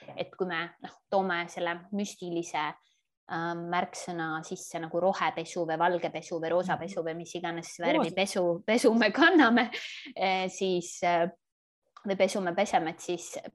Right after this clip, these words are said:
Speaker 1: põhiline probleem on selles, et, äh, fookus suunatakse valdkonda, mis ei ole tegelikult põhitegevusega seotud
Speaker 2: Mhm.
Speaker 1: ja mis võib eksitada selles mõttes, ei tegele nii-öelda tegelikult oma, oma kõige olulisemate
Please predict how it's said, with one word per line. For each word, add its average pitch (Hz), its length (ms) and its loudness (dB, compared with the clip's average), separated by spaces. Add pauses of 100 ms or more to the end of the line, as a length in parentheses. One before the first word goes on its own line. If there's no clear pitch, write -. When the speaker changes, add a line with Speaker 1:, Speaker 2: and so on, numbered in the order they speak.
(140)
Speaker 1:
põhiline 170 1300 2
probleem 180 1080 2
on 160 320 -8
selles, 180 960 0
et, - 800 -12
äh, 160 180 -2 (240)
fookus 180 840 0 (180)
suunatakse 175 1200 -6
valdkonda, 170 800 -2
mis 165 240 -12
ei 180 80 0
ole 180 340 4
tegelikult 165 560 -2
põhitegevusega 165 800 -4
seotud 269 600 -2 (240)
Speaker 2:
Mhm. 208 320 8
Speaker 1:
ja 165 480 4
mis 175 240 -4
võib 185 160 0
eksitada 170 640 -4
selles 165 480 -2
mõttes, 170 320 -8
ei 196 140 4
tegele 190 420 4
nii-öelda 165 180 -8
tegelikult 165 540 0
oma, 156 460 -2
oma 170 360 0
kõige 190 460 2
olulisemate 160 880 0